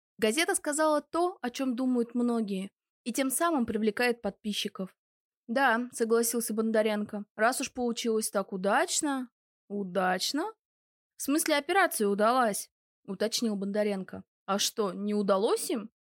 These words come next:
Значит, в самом деле могут начать спешно разрабатывать новую гадость». Все посмотрели на меня. «Я здесь единственный специалист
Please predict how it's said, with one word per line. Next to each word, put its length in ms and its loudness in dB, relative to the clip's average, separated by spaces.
Значит, 400 0
в 40 0
самом 300 2
деле 240 2
могут 260 0
начать 440 -2
спешно 420 -4
разрабатывать 680 0
новую 360 0
гадость». 520 -2
Все 160 -2
посмотрели 540 0
на 100 0
меня. 380 -4
«Я 180 2
здесь 300 -4
единственный 640 -2
специалист 600 -6